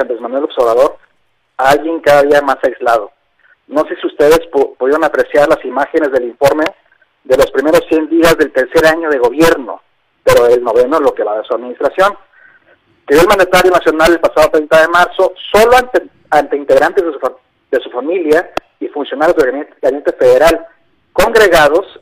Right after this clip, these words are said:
en el edificio de, un edificio del centro histórico de la Ciudad de México. De ahí una, hay una imagen del propio video de, del gobierno federal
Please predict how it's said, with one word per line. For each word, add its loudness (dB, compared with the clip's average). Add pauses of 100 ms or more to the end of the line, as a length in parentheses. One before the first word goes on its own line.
en -6
el -4
edificio -4
de, 0
un -12
edificio -6
del -8
centro -10
histórico -4
de 0
la -6
Ciudad 0
de -8
México. -20 (800)
De 0
ahí 4
una, -2
hay 2
una -6
imagen -4 (560)
del -4
propio 2
video 4
de, -2
del -8
gobierno -4
federal 0